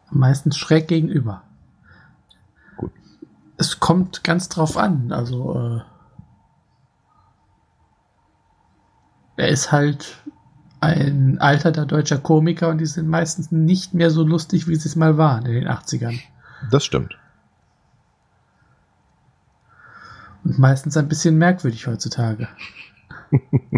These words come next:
Speaker 1: Und sie riechen streng.
Speaker 2: Oh ja.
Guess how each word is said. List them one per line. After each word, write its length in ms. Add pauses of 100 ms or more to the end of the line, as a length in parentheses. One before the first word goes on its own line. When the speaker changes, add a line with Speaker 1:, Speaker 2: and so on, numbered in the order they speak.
(1500)
Speaker 1:
Und 160
sie 120
riechen 340
streng. 420 (800)
Speaker 2:
Oh 200
ja. 340